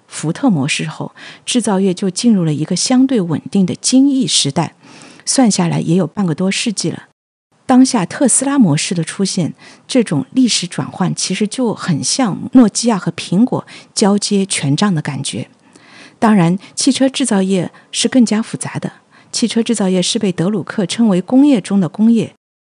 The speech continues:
那它的时代转换当然也就不会是一蹴而就的。但是特斯拉的模式，其背后的，呃，产业内涵还是值得我们要特别的关注。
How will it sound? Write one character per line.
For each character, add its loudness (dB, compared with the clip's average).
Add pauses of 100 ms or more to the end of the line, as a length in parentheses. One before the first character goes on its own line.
那 4 (320)
它 -4
的 -2
时 -2
代 0
转 -6
换 -2
当 0
然 4
也 2
就 -2
不 -6
会 0
是 -2
一 -4
蹴 -4
而 -6
就 -2
的。 -12 (520)
但 2
是 -4 (160)
特 -4
斯 0
拉 -2
的 0
模 0
式， -6 (200)
其 -2
背 0
后 -4
的， -6 (320)
呃， -4 (220)
产 -2
业 4
内 6
涵 -4 (220)
还 -6
是 -4
值 -4
得 0
我 -2
们 -4 (220)
要 0
特 -2
别 -2
的 -2
关 4
注。 0